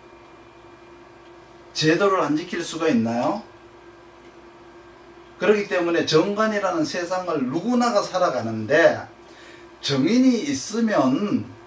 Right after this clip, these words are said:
정인이 있으면 능력으로 살아간다는 의미고, 겁재가 있으면은 외부에 있는 사람들과 소통하면서 교류하면서 살아가야 된다는 의미가 여기 들어있어요.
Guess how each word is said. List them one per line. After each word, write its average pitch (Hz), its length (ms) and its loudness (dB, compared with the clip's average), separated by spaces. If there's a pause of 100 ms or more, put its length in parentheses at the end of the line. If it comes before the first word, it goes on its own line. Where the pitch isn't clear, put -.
(140)
정인이 214 760 0
있으면 220 880 -2 (160)
능력으로 220 640 2
살아간다는 - 720 -8
의미고, 131 680 -2 (1000)
겁재가 233 580 2
있으면은 131 1040 0 (380)
외부에 175 680 -2
있는 117 320 -6
사람들과 120 840 -6
소통하면서 147 1200 -4
교류하면서 220 1400 -4
살아가야 - 560 -4
된다는 127 920 -8
의미가 131 360 -6
여기 - 180 -12
들어있어요. - 580 -14